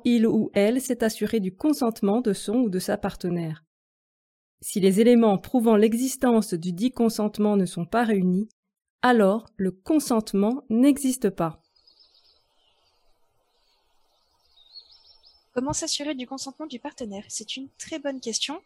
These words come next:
Speaker 2: Euh, pour moi, c'est juste une question de bon sens. Et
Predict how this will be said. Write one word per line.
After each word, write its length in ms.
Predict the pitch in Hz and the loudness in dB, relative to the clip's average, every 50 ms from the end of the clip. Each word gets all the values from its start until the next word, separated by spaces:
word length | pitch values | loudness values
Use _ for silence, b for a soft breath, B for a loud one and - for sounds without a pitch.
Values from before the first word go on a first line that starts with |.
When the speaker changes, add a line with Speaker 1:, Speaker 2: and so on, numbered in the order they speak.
| _ b b b b b b b b b b - - | _ b b b b b b b b b b -10 -8
Speaker 2:
Euh, 540 | 196 202 202 202 202 202 202 202 202 202 196 _ _ _ _ _ _ _ _ | -8 -6 -6 -6 -6 -6 -6 -6 -8 -10 -12 _ _ _ _ _ _ _ _
pour 200 | - 247 233 233 | -12 -10 -8 -4
moi, 120 | 240 262 277 | -2 -2 -2
c'est 180 | 277 - 240 | -2 -2 -4
juste 280 | 214 220 247 269 - - | -6 -6 -8 -8 -8 -10
une 100 | 247 240 | -10 -8
question 340 | - 233 233 - - - 254 | -8 -8 -8 -8 -8 -8 -10
de 140 | 247 226 226 | -8 -8 -8
bon 200 | 202 202 214 214 | -8 -8 -12 -12
sens. 420 | - - 269 294 - - - - _ _ _ _ _ _ _ _ _ - _ _ _ _ _ _ _ _ _ _ _ _ _ _ _ _ _ _ _ _ _ | -8 -8 -8 -6 -6 -8 -8 -10 _ _ _ _ _ _ _ _ _ -20 _ _ _ _ _ _ _ _ _ _ _ _ _ _ _ _ _ _ _ _ _
Et 880 | - 208 208 208 202 202 196 196 190 190 190 190 190 190 190 190 185 185 | -8 -6 -6 -4 -4 -4 -6 -6 -6 -8 -8 -8 -8 -10 -10 -10 -12 -12